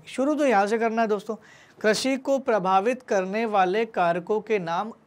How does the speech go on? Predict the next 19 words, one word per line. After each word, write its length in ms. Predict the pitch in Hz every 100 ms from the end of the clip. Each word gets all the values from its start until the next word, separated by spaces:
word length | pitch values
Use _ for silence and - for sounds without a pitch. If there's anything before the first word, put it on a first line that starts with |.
| -
इस 160 | 269
प्रकार 440 | - 202 175 175 165
हैं। 220 | 160 165 - - _
अब 180 | - 247 -
कृषि 300 | 226 226 277
को 160 | 320
प्रभावित 480 | 302 240 202 226 262
करने 260 | - 269 269
से 100 | 262
मतलब 340 | 254 254 254
क्या 100 | 254
है? 100 | 226 -
अगर 180 | 220 233
मैं 120 | 233
आपसे 280 | 208 - 233
कहूँ, 260 | 196 226
फर-, 260 | 226 247 247
फर्ज 440 | - - 254 254
करो 300 | 208 185 262